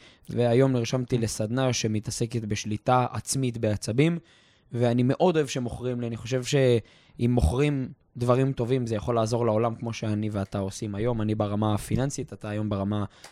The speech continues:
Speaker 1: ברמת הפרסום, השיווק והעזרה,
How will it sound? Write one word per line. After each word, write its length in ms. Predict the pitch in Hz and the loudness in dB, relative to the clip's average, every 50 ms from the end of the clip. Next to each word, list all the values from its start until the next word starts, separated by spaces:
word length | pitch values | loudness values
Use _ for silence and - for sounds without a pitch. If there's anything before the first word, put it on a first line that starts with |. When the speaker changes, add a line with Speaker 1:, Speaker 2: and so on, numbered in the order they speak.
| _ _ | _ _
Speaker 1:
ברמת 360 | - 107 107 110 117 117 - | 0 0 2 2 2 2 2
הפרסום, 560 | - - - 107 104 107 - - 147 139 123 | 6 6 6 6 6 0 0 0 2 2 2
השיווק 500 | 110 101 - - 104 110 139 143 - - 107 | 0 -2 -2 -2 2 4 4 4 4 2 -2
והעזרה, 560 | 104 98 95 98 98 95 117 117 139 170 190 | -2 0 0 0 -2 0 2 4 6 6 6